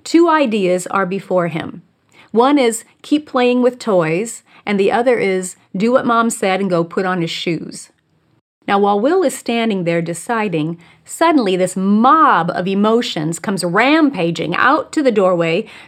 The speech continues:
grabs the play with toys idea, chants, "Plays with toys, play with toys," and lifts it to their shoulders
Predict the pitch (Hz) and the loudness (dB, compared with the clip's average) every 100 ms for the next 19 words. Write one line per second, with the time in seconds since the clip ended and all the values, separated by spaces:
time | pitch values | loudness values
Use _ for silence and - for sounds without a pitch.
0 | - 185 254 294 330 262 - 202 180 - | -8 0 2 2 0 -2 0 0 0 2
1 | 269 294 247 226 - 277 269 214 180 170 | 4 4 2 0 0 4 4 4 0 -2
2 | - 175 175 170 180 240 - - - - | -2 0 0 2 2 0 -4 -20 -8 0
3 | 285 269 - - 381 392 330 330 339 381 | 2 2 -2 4 6 6 4 0 2 4
4 | 349 240 - 339 392 349 311 320 339 285 | 2 0 0 2 2 0 0 0 4 4
5 | 202 185 196 349 311 359 - 330 302 277 | 2 0 2 2 2 -4 -2 0 2 2
6 | 262 240 247 | 4 4 4